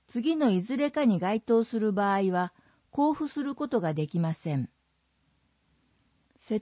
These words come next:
帯分離している配偶者が住民税課税者である場合、預貯金等が一定額、段階により異なる、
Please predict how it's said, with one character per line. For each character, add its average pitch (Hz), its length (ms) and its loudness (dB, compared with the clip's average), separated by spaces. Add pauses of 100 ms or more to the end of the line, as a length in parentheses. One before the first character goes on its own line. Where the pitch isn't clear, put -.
帯 311 220 4
分 311 260 2
離 214 140 4
し - 100 -12
て 196 160 2
い 190 80 4
る 196 140 2
配 226 280 2
偶 226 220 0
者 156 220 -4
が 143 240 -4 (140)
住 247 300 0
民 302 260 2
税 170 240 0
課 180 200 -4
税 254 240 4
者 202 160 -4
で 160 120 -4
あ 180 100 -2
る 156 120 -4
場 139 120 -4
合、 135 160 -6 (1300)
預 226 260 4
貯 339 60 -2
金 208 240 2
等 196 320 0
が 147 240 -2 (140)
一 185 140 -4 (120)
定 285 200 2
額、 147 440 -6 (400)
段 254 240 4
階 247 260 2
に 233 140 8
よ 220 120 2
り 208 120 -2
異 202 300 -2
な 185 160 0
る、 - 180 -6